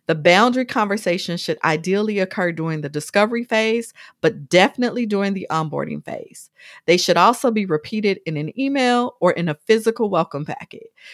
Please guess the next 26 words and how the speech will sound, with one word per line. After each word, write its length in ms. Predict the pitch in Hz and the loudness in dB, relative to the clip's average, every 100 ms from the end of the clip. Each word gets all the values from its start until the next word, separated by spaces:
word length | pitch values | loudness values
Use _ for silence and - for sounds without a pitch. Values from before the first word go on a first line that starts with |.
| - | -6
You 160 | 185 269 | 0 2
can 220 | - 247 | 2 2
even 260 | 240 233 214 | 2 0 2
go 200 | 185 190 | 2 2
so 240 | - 185 | 0 0
far 340 | 185 151 147 - | 4 4 4 0
as 100 | 160 | -4
to 120 | 165 | -4
require 640 | 113 151 - 190 180 160 - | -6 -8 -2 2 2 2 -2
an 100 | 160 | -4
initial 540 | 143 190 226 - 147 | -4 -2 -2 -2 -4
next 360 | 143 165 240 - | -4 -2 -2 -2
to 120 | 233 | -2
those 260 | 185 143 143 | 0 0 0
boundaries 600 | 135 135 147 123 131 - | -4 -4 -6 -8 -10 -6
if 200 | - - | -8 -6
you 120 | 151 | -8
list 340 | 151 170 220 - | -4 -2 -2 -2
them 120 | 202 | -6
in 80 | 170 | -4
your 160 | 139 | -6
contract, 720 | - 247 254 247 147 135 - - - - - | -4 -2 -2 0 -2 -2 -4 -14 -20 -20 -2
so 120 | 170 | 0
there's 320 | 170 208 262 | 4 4 6
no 140 | 269 | 2
claiming 400 | 269 302 254 240 | 2 0 0 0